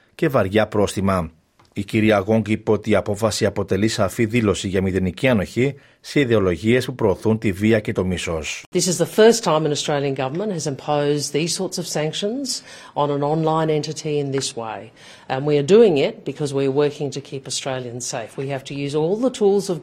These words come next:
Speaker 2: government, uh, to prevent the rise of extremism, uh, to confront anti-Semitism and to confront hate in all its forms.
Speaker 1: Ο Πρωθυπουργός της Νέας Νότιας Ουαλίας,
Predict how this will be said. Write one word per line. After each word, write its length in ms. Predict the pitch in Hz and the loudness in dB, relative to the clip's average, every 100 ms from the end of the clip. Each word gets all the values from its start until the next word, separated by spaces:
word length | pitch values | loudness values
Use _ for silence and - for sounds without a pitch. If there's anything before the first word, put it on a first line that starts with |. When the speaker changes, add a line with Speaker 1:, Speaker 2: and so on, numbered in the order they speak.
| 151 | -2
Speaker 2:
government, 360 | 139 185 294 - - - - - - 143 | 0 -2 -4 -8 -18 -20 -20 -20 -6 0
uh, 160 | 139 147 - | 0 0 -4
to 60 | 160 151 | -6 -4
prevent 400 | 139 156 233 240 - 165 | 2 4 2 0 -2 0
the 60 | 147 156 | 2 4
rise 280 | 175 180 151 | 4 2 0
of 40 | 139 | -6
extremism, 600 | - - 185 196 202 240 302 - - - - - 147 | -6 -4 -2 -2 -2 -4 -6 -12 -20 -20 -20 -6 -2
uh, 100 | 139 - | -2 -2
to 40 | 170 165 | -4 -6
confront 360 | 147 185 170 160 143 | -2 2 2 0 -4
anti-Semitism 800 | 139 147 - 156 165 185 180 240 302 151 | -4 -6 -4 -2 -2 -4 -4 -6 -6 -8
and 80 | 135 | -8
to 40 | 151 139 | -8 -8
confront 320 | - 143 127 - | -6 -6 -6 -4
hate 240 | 156 165 151 | -4 -4 -6
in 40 | 139 139 | -6 -4
all 140 | 147 143 | -4 -4
its 120 | 139 - | -6 -6
forms. 280 | 131 135 131 - _ _ _ _ | -4 -4 -6 -10 _ _ _ _
Speaker 1:
Ο 160 | 143 135 | 2 4
Πρωθυπουργός 540 | 139 131 127 127 127 | 2 2 2 4 2
της 180 | 127 120 | 0 2
Νέας 400 | 127 127 123 110 | 4 6 6 2
Νότιας 280 | 123 117 127 | 0 0 4
Ουαλίας, 540 | 117 113 135 127 | 4 6 6 4